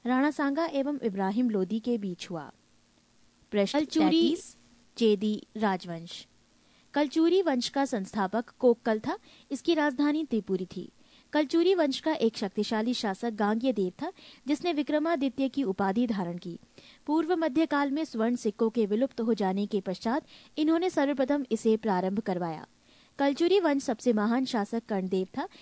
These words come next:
Speaker 1: जिसने कलिंग पर विजय प्राप्त की और त्रिकलिंगाधिपति की उपाधि धारण की। प्रसिद्ध कवि राजशेखर कलचूरी दरबार में ही रहते थे। मध्यकालीन भारत।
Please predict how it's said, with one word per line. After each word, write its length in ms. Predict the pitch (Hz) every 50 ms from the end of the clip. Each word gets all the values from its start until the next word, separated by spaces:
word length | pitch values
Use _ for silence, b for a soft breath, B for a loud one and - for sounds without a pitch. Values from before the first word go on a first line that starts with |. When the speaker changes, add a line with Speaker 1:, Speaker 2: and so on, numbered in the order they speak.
| B B B -
Speaker 1:
जिसने 260 | 269 - - 311 330
कलिंग 380 | - - 277 277 302 330 339 339
पर 240 | 302 339 330 311
विजय 280 | 254 220 196 208 202 202
प्राप्त 300 | - 202 180 185 - -
की 200 | - 277 311 - - -
और 220 | 214 208 202 - - - _ _ - _ _ _ _ _ _ _
त्रिकलिंगाधिपति 1300 | - 294 320 330 349 - - 240 226 220 226 220 214 233 226 220 220 190 214 220 - 202 196 - 254 269
की 240 | 254 254 277 320 - -
उपाधि 400 | 254 240 - 254 254 240 294 302
धारण 280 | 247 254 208 175 175 180
की। 240 | - - 185 - - - _ _ _ _ _ b b b b b b b b b -
प्रसिद्ध 360 | 285 294 - 349 285 277 349
कवि 260 | - 339 320 320 349
राजशेखर 600 | 311 269 214 196 - - - 226 220 - 254 262
कलचूरी 440 | 247 - 214 220 208 254 254 269 269
दरबार 420 | 220 202 185 180 196 190 190 196
में 100 | 208 214
ही 140 | 220 226 247
रहते 280 | 233 214 190 - 165 165 -
थे। 120 | - - - _ _ _ _ _ _ _ _ _ _ -
मध्यकालीन 680 | 262 254 247 311 330 - 330 311 302 302 320 311 294
भारत। 480 | 220 190 190 175 156 151 - - -